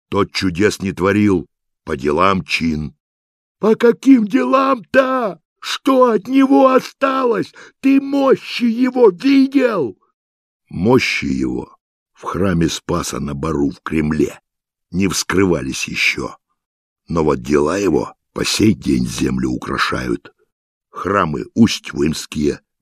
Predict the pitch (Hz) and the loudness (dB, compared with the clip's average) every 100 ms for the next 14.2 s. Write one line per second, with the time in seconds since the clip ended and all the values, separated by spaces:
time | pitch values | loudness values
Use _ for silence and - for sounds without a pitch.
0 | _ 78 82 76 69 67 76 - 67 - | _ -2 -2 -2 -2 0 0 0 -4 -10
1 | - 71 80 - 85 76 - - 65 - | -6 -2 -2 0 2 2 0 -4 -6 -4
2 | 80 - - 71 64 67 - - 58 - | -4 -2 -4 -4 -2 -4 -4 -4 -6 -6
3 | _ _ _ _ - 156 151 156 127 107 | _ _ _ _ 0 0 0 -4 -4 -6
4 | - - 135 90 76 80 76 82 80 85 | -4 4 4 4 -2 -2 0 0 4 4
5 | 82 69 _ _ _ _ - 90 95 85 | 4 0 _ _ _ _ -2 2 4 4
6 | 71 - 82 76 - 76 - 98 104 104 | 2 -8 -8 -8 -8 -8 -2 2 2 2
7 | 95 92 _ _ _ 90 - 90 101 92 | 0 -4 _ _ _ -4 0 2 4 4
8 | 87 - 80 - 104 107 80 76 62 - | 2 -2 -4 -2 -2 0 0 -2 -4 -10
9 | - 69 82 80 80 73 - 76 67 _ | -14 -6 -4 -2 -4 -4 -6 -6 -8 _
10 | _ _ _ - - - 113 - - 104 | _ _ _ -14 -6 0 0 0 -2 0
11 | 95 - _ 69 82 104 - - - _ | 0 -2 _ -6 2 2 2 -4 -14 _
12 | 123 127 - - - - 101 - 85 73 | 0 0 0 -8 -6 -2 0 0 0 0
13 | 62 - _ _ _ _ - - - 127 | -2 -8 _ _ _ _ -4 -2 0 0
14 | 85 | -2